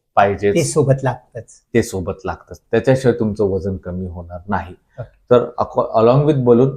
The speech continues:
Speaker 1: तुम्हाला डाएट, एक्सरसाइज पण करणं तेवढंच
Speaker 2: गरजेचं.
Speaker 1: गरजेचं आहे.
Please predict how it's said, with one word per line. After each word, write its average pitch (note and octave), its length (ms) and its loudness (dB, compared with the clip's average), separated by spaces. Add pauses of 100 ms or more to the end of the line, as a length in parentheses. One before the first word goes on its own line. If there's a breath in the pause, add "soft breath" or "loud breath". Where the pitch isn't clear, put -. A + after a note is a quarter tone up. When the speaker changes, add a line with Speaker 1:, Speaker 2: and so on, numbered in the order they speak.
Speaker 1:
तुम्हाला A2 300 0
डाएट, G2+ 380 -2
एक्सरसाइज G2+ 300 -6
पण G#2 180 -10
करणं F#2+ 440 -8
तेवढंच G2 580 -4
Speaker 2:
गरजेचं. G2 160 -4
Speaker 1:
गरजेचं F#2+ 280 -4
आहे. F2 260 -2